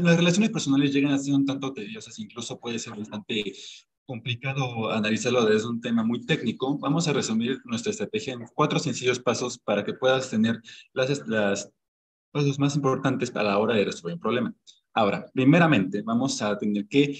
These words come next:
escuchar y entender el problema. Por eso iniciamos con la frase, "No hay punto de partida sin entender el por qué". Si tú no entiendes cuál es la razón del problema, no puedes generar una estrategia, no puedes empezar a, a hacer una solución.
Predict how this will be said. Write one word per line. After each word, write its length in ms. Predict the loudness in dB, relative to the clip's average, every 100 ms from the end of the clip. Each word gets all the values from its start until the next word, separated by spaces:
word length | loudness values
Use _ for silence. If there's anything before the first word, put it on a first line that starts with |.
| -14 _
escuchar 680 | -6 -4 -4 2 4 2 0
y 100 | 0
entender 440 | 0 2 2 2
el 140 | 0 -4
problema. 480 | -2 -2 0 -2 -6 -14 _ _ _ _ _ _
Por 160 | -4 -2
eso 140 | 0
iniciamos 320 | -2 0 -2 -2
con 100 | -4
la 120 | -2
frase, 320 | -2 -2 -4
"No 180 | 0 4
hay 100 | 4
punto 300 | 2 2 4
de 100 | 4
partida 400 | 2 -4 -2 0
sin 240 | 0 2
entender 320 | 2 4 2
el 140 | 2 0
por 240 | -2 -2
qué". 260 | -6 -8 -8 _ _ _ _ _ _ _
Si 120 | -10
tú 100 | 2
no 80 | 4
entiendes 540 | 4 4 2 4 4
cuál 200 | 2 0
es 80 | 2
la 120 | 2
razón 260 | 0 -2 -2
del 180 | -4 -2
problema, 480 | 0 2 2 0 0
no 180 | 0 0
puedes 400 | 2 2 2 -4 -8
generar 240 | -4 -2
una 120 | -2
estrategia, 460 | -2 -2 -4 -4 -6 -6
no 120 | 0
puedes 240 | 2 2
empezar 420 | 0 -4 -2 -2
a, 40 | -2
a 340 | -4 -6 -6
hacer 320 | -6 -4 -4
una 160 | -2 -4
solución. 640 | -4 -8 -8 -2 0 0